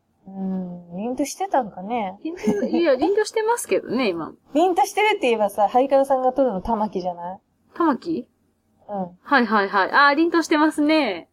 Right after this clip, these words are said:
Speaker 1: あれかっこいい。私ね、だからね、なんか玉木ってペンネームでやってた時あるよ。
Speaker 2: 嘘。
Speaker 1: うん。なんかね、理想だったな、ああいうのが。
Speaker 2: あー、ハイカラさんが撮るの。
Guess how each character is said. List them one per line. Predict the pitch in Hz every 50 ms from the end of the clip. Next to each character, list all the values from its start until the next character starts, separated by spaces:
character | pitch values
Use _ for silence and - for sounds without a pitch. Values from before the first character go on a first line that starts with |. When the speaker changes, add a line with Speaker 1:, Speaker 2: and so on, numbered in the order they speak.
| _ _ _ -
Speaker 1:
あ | - 233
れ | 233 233 233
か | - 240
っ | 226
こ | 226 240
い |
い。 | 220
私 | 226 262 262 - 302
ね、 | 285
だ | 262 254 247
か | 247 226
ら | 214 196 190
ね、 | 196 196 196
な | 202 202
ん | 196
か | 196 -
玉 | - 427 466 440 392
木 | 392 294 240
っ | 233
て | -
ペ | 196 - 240
ン | 208
ネ | 214 220
ー |
ム | 208 196
で | 185
や | 180 190
っ |
て | -
た | - 208
時 | 196 - - 196
あ | 185
る | 170 165
よ。 | 165 - _ - - -
Speaker 2:
嘘。 | 262 277 - 339 285
Speaker 1:
う | 285
ん。 | 277 277 254 370 370 - 415 427 466 381 - 440 480 - _ - 240 233 214 196 - _ _ _ _ _ _ _ _ - -
な | 269
ん | 247
か | 240 269
ね、 | 226 214 208 196
理 | 302 311
想 | - - 339 311 320 320
だ | 320
っ | 302 -
た | 233 214
な、 | 202 190
あ | 185
あ | 185
い | 185
う | 185
の | 180
が。 | 175 185 - _ _ _ -
Speaker 2:
あ | - 180 180 180 185 190 202 208 208 202 208 208 214
ー、 |
ハ | 214 226 214
イ | 214
カ | 202 208
ラ | 208 214
さ | 208 - 208
ん | 196
が | 190 214
撮 | 214 220 202 196
る | 190 190
の。 | 180 175 170 170 170